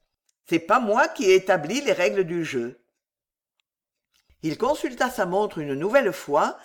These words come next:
et montrait clairement qu'il était vivement intéressé à ce qu'elle s'en aille. « Si vous me posez la question, moi, je vous dirai de marcher avec. » « Je ne vous pose aucune question. »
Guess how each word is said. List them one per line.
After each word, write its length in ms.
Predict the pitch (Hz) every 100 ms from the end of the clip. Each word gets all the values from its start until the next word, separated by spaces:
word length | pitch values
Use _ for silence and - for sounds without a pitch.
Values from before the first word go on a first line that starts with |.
| - -
et 140 | 160
montrait 440 | 175 262 - 151
clairement 580 | - 226 226 175 180 277
qu'il 200 | 294 175
était 240 | 151 160 139
vivement 540 | 160 302 285 247 165
intéressé 680 | 151 160 190 147 - 214 285
à 80 |
ce 140 | - 151
qu'elle 260 | 208 208
s'en 240 | - 151 131
aille. « 400 | 104 107 113 147 _ _ _ _ _ _ _ _ _ _ _ _ _ _ _ _
Si 160 | - 190
vous 140 | 180
me 100 | 180
posez 380 | 170 254 269 285
la 80 | -
question, 600 | 165 151 - 214 294 339
moi, 500 | 160 185 262 359 -
je 140 | 139 175
vous 160 | 160
dirai 320 | 160 247 302 320
de 80 |
marcher 380 | 226 190 - 247
avec. » « 600 | 254 151 131 139 - - _ _ _ _ _ _ _ _
Je 120 | - 302
ne 120 | 311
vous 160 | 269
pose 360 | 262 320 403 285
aucune 380 | 214 - 370 349
question. » 580 | 269 254 - 165 143